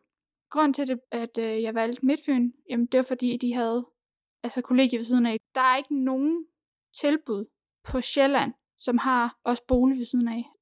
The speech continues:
Jeg havde endda, øh, kigget på Næst-, Næstved, men der havde de heller ikke noget bolig ved siden af. Øhm, så det måtte jo blive her på Midtfyn. Så jeg havde jo ikke noget decideret valg. Så det der med, at de bruger argumentationen, eller de siger, at,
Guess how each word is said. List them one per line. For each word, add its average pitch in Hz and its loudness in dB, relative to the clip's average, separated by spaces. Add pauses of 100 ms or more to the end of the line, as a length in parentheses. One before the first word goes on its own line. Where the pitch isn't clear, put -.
(240)
Jeg 240 -2
havde 254 2
endda, 262 0 (800)
øh, 240 -2
kigget 262 0
på - 0
Næst-, 254 2
Næstved, 247 2
men 240 2
der 262 6
havde 269 4
de 254 4
heller 277 2
ikke 269 0
noget 247 2
bolig 247 2
ved 233 -6
siden 240 -2
af. 233 -4 (400)
Øhm, 233 -2 (100)
så 254 -4
det 240 2
måtte 294 6
jo 240 2
blive 233 0
her 240 2 (160)
på 254 -8
Midtfyn. 240 0 (560)
Så 262 -4
jeg 254 4
havde 285 4
jo 285 4
ikke 285 2
noget 269 4
decideret 262 0 (320)
valg. 262 4 (800)
Så 262 -2
det 285 2
der 294 6
med, 254 6
at 262 0
de 254 0
bruger 247 0
argumentationen, 240 0
eller 233 0
de 240 -4
siger, 262 0
at, 233 -2